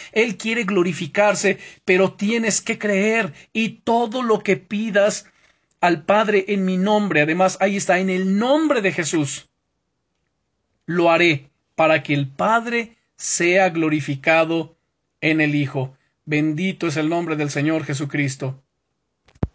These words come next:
Ahora vamos a buscar San Juan capítulo quince y versículo siete. Evangelio de San Juan, capítulo quince y versículo siete. Acabábamos,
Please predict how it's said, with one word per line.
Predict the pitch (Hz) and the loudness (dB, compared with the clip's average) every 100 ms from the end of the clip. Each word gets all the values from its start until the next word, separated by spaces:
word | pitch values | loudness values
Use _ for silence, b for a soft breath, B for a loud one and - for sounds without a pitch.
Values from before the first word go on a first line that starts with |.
| _ _ _ _ _ _ _ _ _ | _ _ _ _ _ _ _ _ _
Ahora | 175 226 | 2 4
vamos | 233 233 226 | 4 2 0
a | |
buscar | 175 160 - 196 208 | 0 -2 0 2 2
San | 202 156 | 0 -2
Juan | 151 196 | 0 0
capítulo | 190 165 180 202 165 135 | 0 -4 -4 -2 -2 0
quince | 170 175 175 247 302 | 0 2 2 -2 -2
y | 190 220 | -4 -2
versículo | 180 156 - 190 185 160 | -2 -2 -4 -8 -4 -4
siete. | - 156 143 131 - b b b b | 0 0 0 -4 -10 b b b b
Evangelio | - 160 160 190 | -4 -2 0 2
de | 175 | 0
San | 147 151 | 0 -2
Juan, | 151 214 247 269 _ _ _ _ _ _ _ _ _ _ _ _ _ _ _ _ _ _ _ _ _ | 0 0 0 -2 _ _ _ _ _ _ _ _ _ _ _ _ _ _ _ _ _ _ _ _ _
capítulo | - 147 185 208 180 147 - | -4 -4 -4 0 0 0 -4
quince | 220 254 262 - 240 240 302 _ _ _ _ | -4 -2 -2 -2 0 -2 -4 _ _ _ _
y | 202 214 220 - _ | -2 0 0 -4 _
versículo | - 151 151 - - 196 185 | -6 -4 -4 -6 -6 -2 -2
siete. | 143 165 156 143 | -2 0 0 0
Acabábamos, | 143 165 185 175 147 | 2 2 2 0 -4